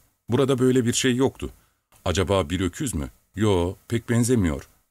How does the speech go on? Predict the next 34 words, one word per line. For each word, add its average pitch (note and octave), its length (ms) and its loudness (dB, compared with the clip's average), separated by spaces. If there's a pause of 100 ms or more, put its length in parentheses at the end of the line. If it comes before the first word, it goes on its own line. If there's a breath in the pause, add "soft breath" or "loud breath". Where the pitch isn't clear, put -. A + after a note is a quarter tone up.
Bir G2+ 120 0
insan B2 360 2
başına A#2 300 2
benziyor E2+ 440 0
daha D2+ 160 -2
çok. - 300 -10 (360)
Bembeyaz. E2 560 0 (420)
Ama G2+ 220 0
burada A2 280 0
kim C#3+ 240 -4
ne A#2+ 80 2
arar C#3 320 -2
ki? - 160 -12 (800 soft breath)
Daha G#2+ 160 2
yakından A#2+ 440 2
görmek G#2 340 0
için F#2+ 180 -4
yaklaştı F2 480 -2
Simon. E2+ 360 -2 (420 soft breath)
Baktığı G#2 380 0
şeyin A#2+ 340 0
bir A#2+ 100 2
insan B2 320 2
olduğunu E2 360 0
fark F#2+ 260 -2
edince A2+ 340 0
şaşırdı. B2 440 -2 (340)
Mezarın G2+ 420 2
duvarına G#2 440 2
dayanmış G2+ 440 0
bir F#2+ 100 0
adam F#2 260 0
hareketsizce F#2 720 -2
duruyordu. C#2+ 480 -6